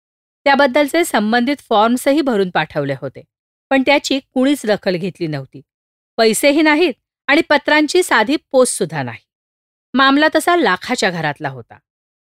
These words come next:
केंद्राकडून काहीच हालचाल नव्हती. रामभाऊंनी संबंधित खात्याकडे सातत्यानं पत्रव्यवहार करून त्या अन्न आणि नागरी पुरवठा खात्याला चांगलीच जाग आणली.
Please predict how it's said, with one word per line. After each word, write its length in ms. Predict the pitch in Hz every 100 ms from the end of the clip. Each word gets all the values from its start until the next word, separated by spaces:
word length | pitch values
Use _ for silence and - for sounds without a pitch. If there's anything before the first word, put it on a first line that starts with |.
| _
केंद्राकडून 560 | 269 262 285 294 294 339 -
काहीच 360 | 175 165 226 -
हालचाल 360 | 143 - 143
नव्हती. 340 | 147 127 - - _ _ _ _ _ _
रामभाऊंनी 480 | 262 254 294 285 311
संबंधित 500 | 311 240 208 247 254 -
खात्याकडे 520 | - 233 240 247 262
सातत्यानं 680 | 294 185 170 226 - 269 339
पत्रव्यवहार 720 | 302 247 208 202 185 180 185 -
करून 260 | 254 175 156 _ _ _ _
त्या 120 | 302
अन्न 320 | 285 233 262
आणि 260 | 339 320 277
नागरी 360 | 262 202 220 320
पुरवठा 400 | 262 240 220 233
खात्याला 360 | - 214 277 220
चांगलीच 600 | - - 196 208 254 -
जाग 360 | 185 185 156 139
आणली. 300 | 131 110